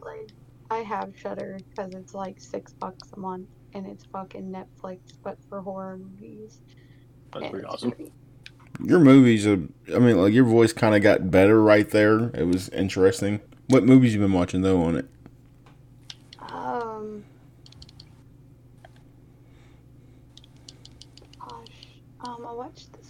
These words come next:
Speaker 1: one called, like, my favorite one is, um, Dude Bro Party Massacre Three.
Speaker 3: Okay.
Speaker 1: It's corny and stupid,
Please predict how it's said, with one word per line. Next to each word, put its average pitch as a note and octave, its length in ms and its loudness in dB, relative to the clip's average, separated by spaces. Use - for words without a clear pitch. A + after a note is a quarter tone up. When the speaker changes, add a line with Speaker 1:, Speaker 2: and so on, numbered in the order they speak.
Speaker 1:
one A#3 400 -16
called, A3 600 -12
like, - 160 -14
my A3 100 -18
favorite G#3+ 340 -14
one G#3+ 180 -16
is, G#3+ 320 -18
um, G3+ 420 -14
Dude A3 280 -10
Bro F3+ 240 -10
Party G#3 440 -16
Massacre C4 640 -16
Three. B3 440 -14
Speaker 3:
Okay. B2 340 -4
Speaker 1:
It's - 120 -20
corny A3 540 -14
and G#3 140 -14
stupid, G#3 680 -16